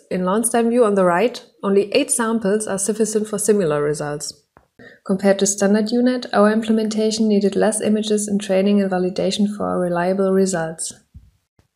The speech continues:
Our segmentation quality increases faster and is stable on a higher level. For each number of images, our overfitting architecture needed less image iterations for convergence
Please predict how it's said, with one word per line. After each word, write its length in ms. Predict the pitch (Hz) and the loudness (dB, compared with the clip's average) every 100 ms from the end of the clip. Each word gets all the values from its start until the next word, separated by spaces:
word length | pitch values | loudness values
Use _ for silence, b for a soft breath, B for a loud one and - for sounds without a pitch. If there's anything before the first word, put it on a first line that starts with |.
| _ _ _ _ _ 359 | _ _ _ _ _ -4
Our 160 | 208 | -2
segmentation 680 | 202 220 208 196 196 240 262 | 0 0 0 -4 -2 -2 -2
quality 640 | 233 208 220 240 262 247 | -4 0 0 0 -4 -6
increases 480 | 214 214 196 190 175 | -6 -4 -4 -4 -6
faster 560 | - 190 208 233 226 233 | -2 -2 -2 -4 -4 -6
and 140 | 190 190 | -6 -4
is 80 | |
stable 340 | - 190 196 208 | -4 -2 0 0
on 140 | 185 | -2
a 60 | 175 | -6
higher 260 | 180 180 | -4 -4
level. 400 | 190 170 170 165 165 _ _ _ _ _ _ _ _ _ _ _ _ _ _ _ _ | -2 -4 -6 -10 -14 _ _ _ _ _ _ _ _ _ _ _ _ _ _ _ _
For 180 | 220 - | -6 -4
each 260 | 311 - | -4 -2
number 260 | 339 311 302 | -2 2 2
of 140 | 269 - | 0 0
images, 440 | 240 202 170 170 | 0 0 -2 -4
our 340 | - 185 175 - | -2 -2 -2 -2
overfitting 580 | 254 277 277 262 247 208 | -2 -2 -4 -4 -2 -4
architecture 840 | 208 - 214 208 - 226 262 - 214 | -6 -8 -10 -10 -4 -4 -4 -6 -2
needed 300 | 202 190 185 | -2 0 0
less 340 | 196 247 - | 0 -2 -2
image 240 | 247 254 | -4 -4
iterations 800 | - 226 240 226 240 - 240 240 | -4 -4 -2 0 0 -2 -4 -6
for 80 | 220 | -8
convergence 800 | 214 214 208 214 233 233 254 - | -6 -2 0 0 0 0 -2 -8